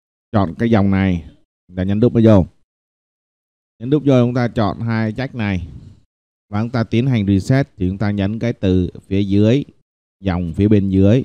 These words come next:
nhấn, nhấn vô đây. Sau khi nhấn vô đây rồi, nó sẽ chạy và chúng ta cần phải khởi, khởi động lại cái máy in của chúng ta.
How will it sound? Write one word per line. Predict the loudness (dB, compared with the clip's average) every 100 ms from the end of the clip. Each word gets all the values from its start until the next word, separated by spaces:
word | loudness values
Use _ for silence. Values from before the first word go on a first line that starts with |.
| -4 _ _
nhấn, | -8 -6 -6 -10 _ -10
nhấn | -4
vô | 0 2
đây. | 2 0 -6 _ _ _ _ _ _ _ _ _ _ _ _ _ 0
Sau | 4
khi | 6
nhấn | 6 4
vô | 6
đây | 6
rồi, | 6 8 6 2 -8 -6
nó | -4
sẽ | -2 -2
chạy | -2 -4 -6
và | -6 -6
chúng | -4
ta | -2 -2 -2 -6 _ -6
cần | -4 -4
phải | -4
khởi, | -4 -2 -2 -2
khởi | -4 -2 0
động | 2 0 -2 -4
lại | -6 -6 -6
cái | -2 -2
máy | -2 -4 -2
in | 2 4 4
của | 0
chúng | -4
ta. | 0 0 0